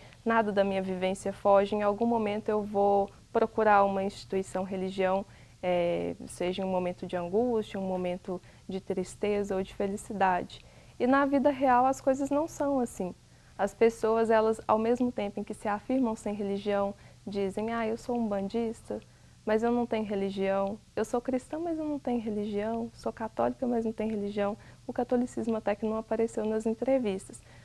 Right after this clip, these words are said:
mas apareceu, por exemplo, uma, em uma delas,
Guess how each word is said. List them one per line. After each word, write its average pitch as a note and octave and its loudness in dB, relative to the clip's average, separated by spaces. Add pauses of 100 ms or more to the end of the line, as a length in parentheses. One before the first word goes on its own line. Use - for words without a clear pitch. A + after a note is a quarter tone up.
(120)
mas A3+ 4
apareceu, A#3+ 4
por G3+ -2
exemplo, F#3 -2 (580)
uma, F#3+ 0
em G3 -2
uma G3+ -2
delas, A3 2